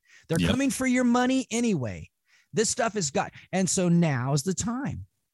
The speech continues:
Speaker 1: And, and I believe that our listeners, like you and I and others, our whole lives have prepared us for this time. And so
Speaker 2: Mm-hmm.
Speaker 1: this is,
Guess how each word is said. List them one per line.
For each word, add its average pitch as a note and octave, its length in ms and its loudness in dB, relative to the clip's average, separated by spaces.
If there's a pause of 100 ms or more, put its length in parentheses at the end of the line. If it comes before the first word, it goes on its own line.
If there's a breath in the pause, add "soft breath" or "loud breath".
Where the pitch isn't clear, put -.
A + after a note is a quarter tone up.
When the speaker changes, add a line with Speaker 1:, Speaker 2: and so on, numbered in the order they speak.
(320)
Speaker 1:
And, D#3+ 280 0
and F3+ 200 0
I G3+ 160 0
believe B3 380 -2
that F3 200 0 (220)
our F3 160 2
listeners, D#3+ 640 -2
like C#3+ 300 -2
you C#3 240 -2
and F3 100 0
I C3 220 -2
and D3+ 160 -4
others, B2+ 480 -8 (420)
our E3+ 160 2
whole G3+ 220 2
lives D#3+ 320 0
have D#3 120 -4
prepared G3 680 -2
us A2+ 400 -4 (500)
for D#3+ 300 2
this C#3 300 0
time. A2+ 420 -4 (340)
And C#3+ 240 2
so D#3 200 2
Speaker 2:
Mm-hmm. C3 80 2
Speaker 1:
this F3+ 240 2
is, F#3+ 240 0